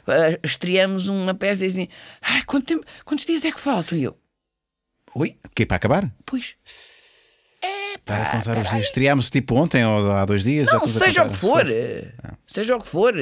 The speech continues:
Speaker 1: Seja
Speaker 2: Se
Speaker 1: meio,
Speaker 2: bem
Speaker 1: seja
Speaker 2: que,
Speaker 1: o que for.
Speaker 2: e agora já fazendo aqui, remetendo aqui para, para, para a pergunta da Inês Sá Nogueira, teatro ou televisão, drama ou comédia, muitas vezes na novela, e, e ambos já fizemos, eu, eh,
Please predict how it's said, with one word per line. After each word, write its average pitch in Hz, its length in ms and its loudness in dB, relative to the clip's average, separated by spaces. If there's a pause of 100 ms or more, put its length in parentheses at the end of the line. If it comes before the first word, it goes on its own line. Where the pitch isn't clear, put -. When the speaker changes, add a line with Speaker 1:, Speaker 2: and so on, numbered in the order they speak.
(420)
Speaker 1:
Seja 160 440 0
Speaker 2:
Se 175 140 -4
Speaker 1:
meio, 220 160 6
Speaker 2:
bem 160 180 8
Speaker 1:
seja - 140 2
Speaker 2:
que, 139 60 6
Speaker 1:
o 143 60 6
que 165 60 6
for. 208 340 2
Speaker 2:
e 110 100 6
agora 113 180 6
já 113 120 4
fazendo 113 180 2
aqui, 113 220 0
remetendo 95 320 0
aqui 104 140 -2
para, 101 300 2
para, 98 280 -2
para 98 100 -2
a - 20 0
pergunta 98 220 -2
da 101 100 2
Inês 101 220 2
Sá 98 100 2
Nogueira, 95 360 2
teatro 104 380 2
ou 92 40 -2
televisão, 90 520 0 (360)
drama 101 300 2
ou 95 60 0
comédia, 92 460 0 (300)
muitas 113 260 0
vezes 117 200 0
na 120 80 0
novela, 110 420 0 (440)
e, 92 500 0
e 95 60 2
ambos 80 140 -2
já 87 80 0
fizemos, 120 420 0
eu, 73 120 -4
eh, 67 340 -6